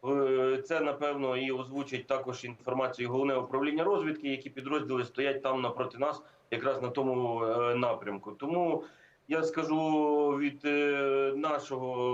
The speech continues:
угрупування, е, таку інформацію, що сили оборони і Збройні сили оборони готові до будь-якого розвитку подій. І наші захисники дадуть адекватну відсіч і на тому напрямку.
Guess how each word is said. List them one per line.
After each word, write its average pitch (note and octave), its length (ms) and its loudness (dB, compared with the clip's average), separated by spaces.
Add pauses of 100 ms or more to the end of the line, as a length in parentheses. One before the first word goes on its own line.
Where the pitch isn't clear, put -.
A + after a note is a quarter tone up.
(220)
угрупування, D3+ 920 0 (360)
е, A#2 480 -2
таку D3 260 -2
інформацію, D3 560 0
що C3+ 140 -2
сили D3+ 540 2
оборони C#3 600 0
і B2+ 40 0
Збройні C#3 380 -2
сили C#3 280 -2
оборони C3+ 440 0
готові C#3 520 -2
до B2+ 140 -4
будь-якого B2 440 -4
розвитку A#2 440 -4
подій. E3+ 480 -8 (520)
І - 40 -20
наші B2 680 0
захисники C3+ 560 -4
дадуть C#3 300 0
адекватну C3+ 520 0
відсіч B2+ 480 -8
і C3+ 220 -2
на C#3+ 100 2
тому B2+ 280 0
напрямку. F#2+ 600 -4